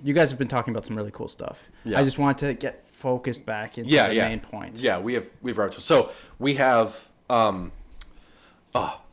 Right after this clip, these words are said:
Speaker 2: sorry. I have it written down here. Um, we have, uh, people don't want Jesus to be king.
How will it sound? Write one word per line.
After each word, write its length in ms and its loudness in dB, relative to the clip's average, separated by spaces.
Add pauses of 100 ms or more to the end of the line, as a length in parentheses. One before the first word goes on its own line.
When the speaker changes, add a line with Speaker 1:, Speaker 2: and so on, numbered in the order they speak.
Speaker 2:
sorry. 300 -4 (920)
I 60 -12
have 80 -8
it 60 -4
written 240 -4
down 180 -6
here. 160 -10 (720)
Um, 340 0
we 200 -2
have, 600 2 (280)
uh, 220 4
people 320 0
don't 180 4
want 160 6
Jesus 300 -6
to 100 -12
be 80 -6
king. 320 -10